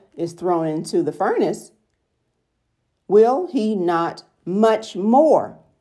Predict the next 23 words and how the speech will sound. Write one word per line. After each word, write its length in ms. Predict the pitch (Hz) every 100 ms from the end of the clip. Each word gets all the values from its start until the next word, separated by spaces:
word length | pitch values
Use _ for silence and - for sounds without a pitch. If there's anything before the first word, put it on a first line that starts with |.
| _ _ _
there's 280 | - 170 185
that 180 | 175 160
again, 360 | 214 254 233 165
those 180 | 170
two 140 | 165 226
words 260 | 233 240
together, 360 | 240 214 262 214
"much 440 | 160 180 233 240
more 600 | 190 196 262 294 143 190 - _ _ _
do 200 | 196 233
so 280 | 233 180 185
for 200 | - 214
you, 500 | 226 294 381 117 -
O 180 | 180 185
men 520 | 175 170 180 156 151
of 200 | - 165
little 300 | 160 165 143
faith"? 540 | 143 - 135 127 - _ _ _ _ _ _ _ _ _ _ _
In 80 | 233
other 140 | 302
words, 360 | 349 226 202 - _
God's 280 | 233 247 240
like, 300 | 208 190